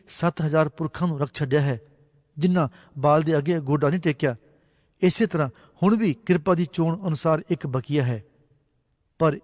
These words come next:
ਇਹ ਜੇ ਕਿਰਪਾ ਤੋਂ ਹੋਇਆ ਤਾਂ ਫੇਰ ਕਰਨੀਆਂ ਤੋਂ ਨਹੀਂ, ਨਹੀਂ ਤਾਂ ਕਿਰਪਾ ਫੇਰ ਕਿਰਪਾ ਨਾ ਰਹੀ। ਤਾਂ ਫੇਰ ਕੀ?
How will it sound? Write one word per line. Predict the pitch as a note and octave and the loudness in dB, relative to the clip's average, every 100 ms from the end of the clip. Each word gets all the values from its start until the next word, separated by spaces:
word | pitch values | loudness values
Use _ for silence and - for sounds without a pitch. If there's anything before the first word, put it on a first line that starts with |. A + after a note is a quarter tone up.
| G#3+ | 0
ਇਹ | F#3 D#3+ - - _ | 4 4 0 -14 _
ਜੇ | C#3 D#3 | -6 -4
ਕਿਰਪਾ | F3+ E3+ G3 | -2 0 0
ਤੋਂ | F#3+ D#3+ | 2 0
ਹੋਇਆ | D3+ D#3 D3+ - _ - | 2 2 0 -8 _ -4
ਤਾਂ | D#3+ - | -4 0
ਫੇਰ | E3 F3+ E3+ - _ _ | 2 2 2 -4 _ _
ਕਰਨੀਆਂ | F#3 F#3+ G#3 | 2 4 2
ਤੋਂ | F#3+ F3 | 2 0
ਨਹੀਂ, | F#3 A2+ _ _ _ _ _ | 0 -4 _ _ _ _ _
ਨਹੀਂ | D3 F3 G3+ | 2 2 4
ਤਾਂ | F3+ E3 - _ | 0 -2 -6 _
ਕਿਰਪਾ | - F3+ D#3+ F3 - | -2 -2 2 0 0
ਫੇਰ | E3 D#3+ - | -4 -4 -2
ਕਿਰਪਾ | F3 D3+ E3+ | -4 0 -2
ਨਾ | C#3+ C#3+ | 0 0
ਰਹੀ। | C#3 A#2+ G#2 _ _ _ _ _ _ _ | 0 -2 -8 _ _ _ _ _ _ _
ਤਾਂ | F#3+ | -2
ਫੇਰ | F#3 A3 G#3 | 2 0 0
ਕੀ? | A3 A#2 | -4 -4